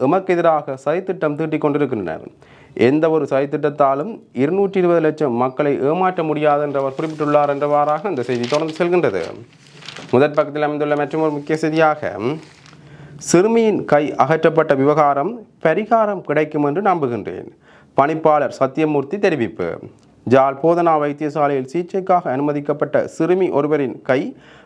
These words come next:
மணிக்கட்டுடன் அகற்றப்பட்ட சம்பவம் தொடர்பில் பாதிக்கப்பட்ட சிறுமிக்கு பரிகாரம் கிடைக்கும் என நம்புவதாக பணிப்பாளர் வைத்தியகலாநிதி சத்தியமூர்த்தி கூறியுள்ளார். காய்ச்சல் காரணமாக ஜாழ்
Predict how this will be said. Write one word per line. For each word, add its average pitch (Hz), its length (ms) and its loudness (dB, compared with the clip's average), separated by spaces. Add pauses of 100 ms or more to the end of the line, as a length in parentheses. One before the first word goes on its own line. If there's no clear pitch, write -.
(120)
மணிக்கட்டுடன் 180 840 2
அகற்றப்பட்ட 156 600 -2
சம்பவம் 143 500 0
தொடர்பில் 147 360 -4 (100)
பாதிக்கப்பட்ட 147 640 -2
சிறுமிக்கு 143 640 -6
பரிகாரம் 175 520 2
கிடைக்கும் 151 320 -4
என 147 120 0
நம்புவதாக 143 720 0 (3000)
பணிப்பாளர் 151 720 2
வைத்தியகலாநிதி 143 760 2
சத்தியமூர்த்தி 143 680 -2
கூறியுள்ளார். 131 640 -2 (400)
காய்ச்சல் 147 460 2
காரணமாக 143 680 0
ஜாழ் 143 320 2